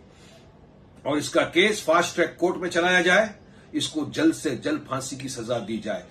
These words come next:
ये कोई पागल नहीं है, कुछ नहीं है, सोची समझी साजिश के जरिए इसने इतनी बड़ी आतंकवादी घटना को अंजाम दिया है, चार लोगों का कत्ल कर दिया गया है उसमें।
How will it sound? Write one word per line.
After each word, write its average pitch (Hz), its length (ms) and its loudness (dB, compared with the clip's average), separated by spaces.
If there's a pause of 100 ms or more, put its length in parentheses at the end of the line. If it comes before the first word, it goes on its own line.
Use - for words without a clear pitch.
(200)
ये 135 120 -4
कोई 165 300 10
पागल 165 400 8
नहीं 175 220 8
है, 165 80 6
कुछ 156 240 -6
नहीं 165 280 6
है, 160 100 6
सोची 143 400 -10
समझी 135 460 -8
साजिश 123 420 -6
के 127 140 -8
जरिए 135 380 0 (180)
इसने 165 260 4
इतनी 160 320 2
बड़ी 143 240 0
आतंकवादी 131 580 -4
घटना 127 340 -6
को 127 120 -6
अंजाम 226 500 2
दिया 196 180 6
है, 160 200 4 (140)
चार 185 240 4
लोगों 170 220 4
का 160 200 -4
कत्ल 247 180 4
कर 214 160 2
दिया 190 240 2
गया 160 220 4
है 120 160 -2
उसमें। - 360 -12